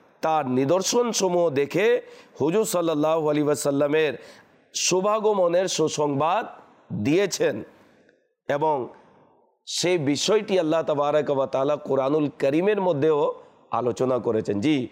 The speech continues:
কোরআনুল করিম এমন একটি কিতাব,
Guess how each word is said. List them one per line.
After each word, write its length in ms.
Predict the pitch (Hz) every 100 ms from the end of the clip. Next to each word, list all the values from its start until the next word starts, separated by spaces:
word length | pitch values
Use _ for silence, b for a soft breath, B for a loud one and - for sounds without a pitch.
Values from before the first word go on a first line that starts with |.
| B B B _
কোরআনুল 400 | 135 156 180 202
করিম 520 | - 165 170 208 220 - - -
এমন 260 | 160 240 254
একটি 280 | 247 208 -
কিতাব, 440 | 156 - 147 135